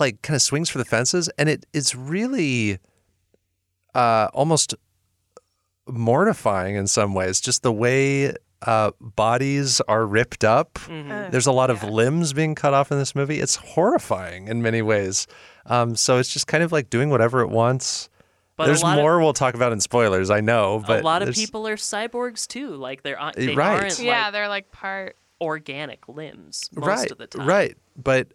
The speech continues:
Speaker 1: I mean, sometimes you have a cyborg who's, like, looks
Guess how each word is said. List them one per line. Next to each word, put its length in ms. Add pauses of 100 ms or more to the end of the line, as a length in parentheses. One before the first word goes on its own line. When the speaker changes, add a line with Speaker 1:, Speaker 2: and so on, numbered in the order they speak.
Speaker 1:
I 100
mean, 400
sometimes 500
you 100
have 520
a 60
cyborg 600 (160)
who's, 200
like, 160 (760)
looks 360